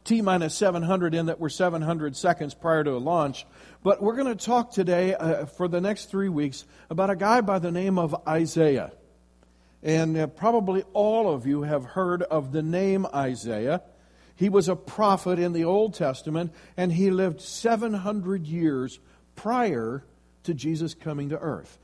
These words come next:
And that's where we got the title T minus seven hundred. I'm gonna talk to you from a passage of Scripture written by a man who lived seven hundred years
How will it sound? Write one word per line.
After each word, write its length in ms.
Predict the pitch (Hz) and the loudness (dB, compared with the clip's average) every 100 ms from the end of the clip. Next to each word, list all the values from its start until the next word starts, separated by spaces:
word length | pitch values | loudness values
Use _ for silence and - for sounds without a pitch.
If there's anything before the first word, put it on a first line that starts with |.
| _ - | _ -2
And 100 | 165 | 0
that's 180 | 170 - | 0 -2
where 100 | 170 | -2
we 80 | 156 | 0
got 160 | 156 | -2
the 80 | 165 | -4
title 340 | 156 147 151 | -4 -2 -2
T 380 | 139 - 160 156 156 _ - | -6 -8 -4 -4 -6 _ -6
minus 360 | 123 120 143 | -4 -4 -8
seven 300 | - 123 139 | -8 -10 -8
hundred. 400 | 139 220 139 139 - _ - - | -8 -6 -6 -8 -12 _ -16 -2
I'm 140 | 190 | 0
gonna 140 | 214 | 0
talk 340 | 190 220 269 277 | -2 0 0 0
to 120 | 208 | -2
you 260 | 165 160 165 | 4 4 4
from 180 | 185 | 0
a 80 | 165 | -4
passage 500 | 156 202 262 277 214 | -4 -4 -4 -4 -4
of 140 | 214 160 | -4 -6
Scripture 600 | - 180 165 - 156 156 - - | -4 -4 -4 -2 -2 -4 -14 -4
written 400 | 165 262 254 254 | 0 0 0 0
by 180 | 208 190 | 2 4
a 100 | 185 | 2
man 300 | 165 147 165 | 0 0 0
who 220 | 156 208 | 0 0
lived 320 | 190 190 165 | 4 2 2
seven 520 | - - - 277 285 277 | -8 -10 0 2 2 -2
hundred 520 | 208 240 226 240 196 | -2 -2 0 -2 -4
years 720 | 170 196 240 180 156 160 160 | -4 0 2 4 2 0 -4